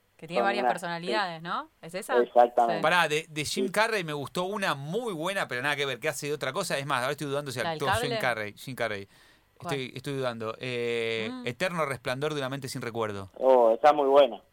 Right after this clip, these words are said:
Speaker 3: ¿La viste?
Speaker 1: ¿Pero es de él? Creo
Speaker 2: Sí,
Speaker 1: que
Speaker 2: sí.
Speaker 1: sí, ¿eh?
Speaker 3: Sí, actúa Jim Carrey,
Speaker 1: Puede
Speaker 3: ¿no,
Speaker 1: ser.
Speaker 3: Mati?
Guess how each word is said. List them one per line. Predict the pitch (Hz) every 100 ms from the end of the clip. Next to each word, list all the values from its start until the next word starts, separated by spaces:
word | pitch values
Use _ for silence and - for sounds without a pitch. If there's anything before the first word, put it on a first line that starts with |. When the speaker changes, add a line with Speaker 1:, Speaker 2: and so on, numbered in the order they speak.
| _
Speaker 3:
¿La | 113
viste? | 120 - 170 110 -
Speaker 1:
¿Pero | 185
es | - 208 226
de | 226 233
él? | 320 247
Creo | 247 247
Speaker 2:
Sí, |
Speaker 1:
que |
Speaker 2:
sí. | 196
Speaker 1:
sí, | 233
¿eh? | 190 226
Speaker 3:
Sí, | - 147
actúa | 131 165
Jim | 139
Carrey, | 139 175 127
Speaker 1:
Puede | 139
Speaker 3:
¿no, | 175
Speaker 1:
ser. | 156
Speaker 3:
Mati? | 175 175 123